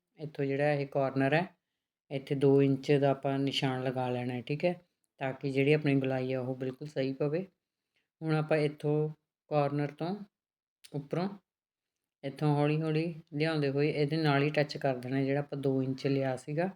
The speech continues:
ਤੇ ਇਸ ਤਰ੍ਹਾਂ ਇਹ ਗਲਾਈ ਪਾ ਦੇਣੀ ਹੈ, ਠੀਕ ਹੈ।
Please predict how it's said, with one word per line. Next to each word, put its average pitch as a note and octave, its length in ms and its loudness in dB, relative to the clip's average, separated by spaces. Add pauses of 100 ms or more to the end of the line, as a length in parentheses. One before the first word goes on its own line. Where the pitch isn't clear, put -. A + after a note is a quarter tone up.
(480)
ਤੇ D3 100 0
ਇਸ C#3 180 -4
ਤਰ੍ਹਾਂ C3 260 -6
ਇਹ B2+ 180 -2
ਗਲਾਈ C3 320 2
ਪਾ B2+ 220 -8
ਦੇਣੀ B2 360 -8
ਹੈ, A#2+ 180 -12
ਠੀਕ D3+ 200 -8
ਹੈ। F3 100 -2